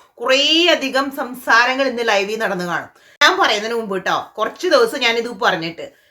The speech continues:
നമ്മുടെ ചാനൽ സബ് ചെയ്യാതെ വീഡിയോ കാണുന്ന എല്ലാവരും ഒന്ന് സബ് ചെയ്യണേ.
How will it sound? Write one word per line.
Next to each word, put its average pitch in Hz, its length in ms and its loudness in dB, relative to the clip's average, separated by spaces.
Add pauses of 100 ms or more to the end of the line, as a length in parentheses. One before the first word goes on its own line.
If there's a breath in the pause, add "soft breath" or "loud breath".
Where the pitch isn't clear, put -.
(120 soft breath)
നമ്മുടെ 320 360 0
ചാനൽ 190 580 2 (180)
സബ് 240 340 -2
ചെയ്യാതെ 220 640 0
വീഡിയോ 185 400 0
കാണുന്ന 175 460 0
എല്ലാവരും 190 680 0
ഒന്ന് 190 220 -10
സബ് 180 300 -6
ചെയ്യണേ. 180 320 -4